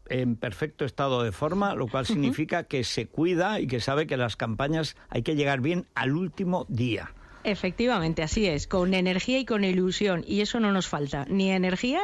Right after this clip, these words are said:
Speaker 2: ni ilusión.
Speaker 1: Bueno, en las encuestas hay
Speaker 2: Ujú.
Speaker 1: tal diferencia entre
Speaker 2: Sí.
Speaker 1: los, en general pronostican que pueden ganar las izquierdas,
Speaker 2: Ujú.
Speaker 1: pero algunos de una manera tan raquítica que pueden perder,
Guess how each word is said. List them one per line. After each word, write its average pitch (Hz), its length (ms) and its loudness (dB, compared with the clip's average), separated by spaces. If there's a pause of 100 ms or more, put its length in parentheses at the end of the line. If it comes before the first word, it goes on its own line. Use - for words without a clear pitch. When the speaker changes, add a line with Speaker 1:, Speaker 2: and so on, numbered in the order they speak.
Speaker 2:
ni 196 320 4
ilusión. 175 560 0 (160)
Speaker 1:
Bueno, 165 440 0
en 170 340 0
las 165 320 0
encuestas 220 800 -2 (120)
hay 190 160 0
Speaker 2:
Ujú. 202 200 2
Speaker 1:
tal 208 200 2
diferencia 143 800 -4 (380)
entre 143 580 2
Speaker 2:
Sí. 147 40 0
Speaker 1:
los, 143 300 -2 (320)
en - 180 -2
general 214 400 0
pronostican 196 800 -2
que 156 240 -2
pueden 185 340 0
ganar 170 320 0
las 160 240 0
izquierdas, 90 680 -4 (240)
Speaker 2:
Ujú. - 100 -2
Speaker 1:
pero 156 480 2
algunos 156 540 0
de 147 80 0
una 180 220 0
manera 160 520 0
tan 143 360 0
raquítica 135 720 -4
que 101 120 -4
pueden 127 320 -2
perder, 170 420 0